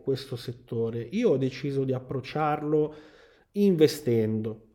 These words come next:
Eh, ho speculato, mi sono divertito anch'io, quindi ho speculato, ho fatto le mie speculazioni, ma attenzione perché, ragazzi, per speculare,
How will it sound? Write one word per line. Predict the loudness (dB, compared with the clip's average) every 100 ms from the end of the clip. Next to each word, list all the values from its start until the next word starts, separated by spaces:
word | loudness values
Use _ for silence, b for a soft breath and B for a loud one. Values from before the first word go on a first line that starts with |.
| _ _ _ _ _ _ _ _ 0
Eh, | 4 4 4 4 2
ho | 4 2
speculato, | 2 0 2 2 0 -2 2 4 4
mi | 2 -4
sono | -4 -4 -2
divertito | 0 0 0 -4 -6
anch'io, | -6 -2 0 2
quindi | 0 -2
ho | -2
speculato, | -6 -10 -12 -6 -6 -2 -4 -4
ho |
fatto | -6 -6 -6
le | -4
mie | -4
speculazioni, | -6 -8 -4 -6 -2 -2
ma | 0 -2
attenzione | -2 -2 -2 -2 0 2 0 -2
perché, | -4 -4 -4
ragazzi, | -4 -6 -8 -8
per | -6 0 0 -2 -14
speculare, | -14 -8 -8 -8 -6 -6 -4 -6 -6 -6 -8